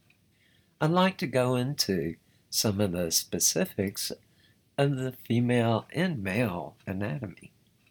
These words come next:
For female anatomy, we have, starting on the outside, the entire vulva. It's composed of the outer labia and the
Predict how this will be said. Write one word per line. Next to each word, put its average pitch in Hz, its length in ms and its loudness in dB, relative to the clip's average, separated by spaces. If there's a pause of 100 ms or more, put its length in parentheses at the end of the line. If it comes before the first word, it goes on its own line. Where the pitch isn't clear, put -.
(1160)
For 135 200 2
female 156 600 2
anatomy, 87 800 -2 (1040)
we 135 140 2
have, 127 340 2 (920)
starting 135 540 2
on 90 200 -4
the 80 140 -8 (120)
outside, 110 800 0 (560)
the 139 380 2 (380)
entire 113 460 2
vulva. 85 680 -4 (320)
It's - 260 -4
composed 95 720 -4
of 82 160 -6
the 71 220 -6 (160)
outer 131 360 0
labia 120 800 0
and 85 240 -6
the 82 100 -8